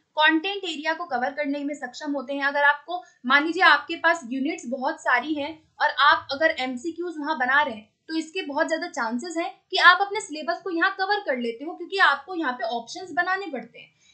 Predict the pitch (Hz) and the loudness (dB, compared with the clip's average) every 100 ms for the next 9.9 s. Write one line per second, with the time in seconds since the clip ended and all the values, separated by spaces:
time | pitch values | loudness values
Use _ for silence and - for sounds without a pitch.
0 | _ 330 339 440 381 320 330 381 381 320 | _ -2 2 2 4 2 2 0 2 2
1 | 294 320 269 269 285 277 330 320 302 285 | 2 -2 -4 -6 -6 -4 -4 -2 0 0
2 | 277 262 277 277 320 _ _ 302 349 349 | 0 -4 -6 -6 -12 _ _ 6 8 8
3 | 269 - - 339 330 - 392 330 302 285 | 4 -8 -4 -2 -2 -2 0 4 4 4
4 | 240 240 294 320 330 208 _ _ - 269 | 6 6 6 2 0 -2 _ _ -16 4
5 | 277 330 330 392 233 269 254 240 262 277 | 6 6 4 2 -2 -4 0 2 2 2
6 | 370 392 403 _ _ - 277 294 339 403 | 0 0 -2 _ _ -2 6 6 6 0
7 | 262 214 208 294 294 339 359 370 _ - | -2 -2 0 -2 -4 -8 -8 -8 _ -16
8 | 226 208 254 320 403 349 254 294 294 302 | -6 4 4 6 2 -2 -4 -4 -2 -4
9 | 311 240 226 302 320 302 311 294 330 | -2 -4 -2 -2 0 -2 -4 -6 -8